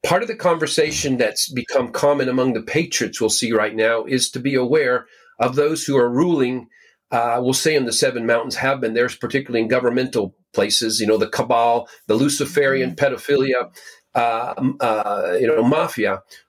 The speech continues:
Speaker 1: Well, that group and their, their behavior, this is how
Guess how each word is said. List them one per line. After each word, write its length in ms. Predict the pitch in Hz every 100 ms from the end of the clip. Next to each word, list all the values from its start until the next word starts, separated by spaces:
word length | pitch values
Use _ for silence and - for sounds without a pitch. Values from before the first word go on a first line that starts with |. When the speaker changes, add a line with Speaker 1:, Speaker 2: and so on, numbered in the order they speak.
| -
Speaker 1:
Well, 400 | 151 160 160 _ _ _ 107
that 520 | 104 135 180 233 - -
group 380 | 147 202 180 -
and 140 | 123 123
their, 260 | 156 185 127
their 180 | 156 185
behavior, 680 | 190 135 202 135 123 - 110
this 280 | 214 214
is 120 | 226 -
how 340 | 180 160